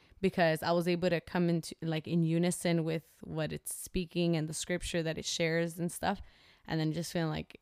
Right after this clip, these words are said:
it was speaking to me, but then I was able to speak as well, like,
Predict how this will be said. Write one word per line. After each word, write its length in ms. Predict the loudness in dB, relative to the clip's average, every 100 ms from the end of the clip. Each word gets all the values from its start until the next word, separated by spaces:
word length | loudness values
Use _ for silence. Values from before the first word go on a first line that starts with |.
| -6
it 80 | -4
was 100 | -4
speaking 360 | -4 -2 -2 0
to 140 | 2
me, 160 | 2 2
but 180 | 0
then 140 | -2 -2
I 60 |
was 120 | 0 -4
able 180 | -6
to 80 | -8
speak 520 | -12 -8 -10 -10 -20 _ _ _ _
as 180 | -6 -4
well, 280 | -4 -4 -6
like, 260 | -6 -8